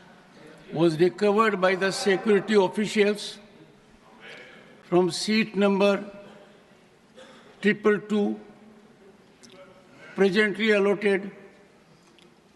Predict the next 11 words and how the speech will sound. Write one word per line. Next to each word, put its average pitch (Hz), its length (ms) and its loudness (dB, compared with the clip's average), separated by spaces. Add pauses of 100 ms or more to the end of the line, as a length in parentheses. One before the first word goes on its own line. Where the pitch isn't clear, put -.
(600)
to 180 120 -2
Shri 202 320 2
Abhishek 180 580 0
Manu 190 240 0
Singhvi, 202 560 -2 (1500)
elected 190 640 0
from 202 300 -2
the 202 140 0
state 202 400 -2
of 208 220 -2
Telangana 196 680 2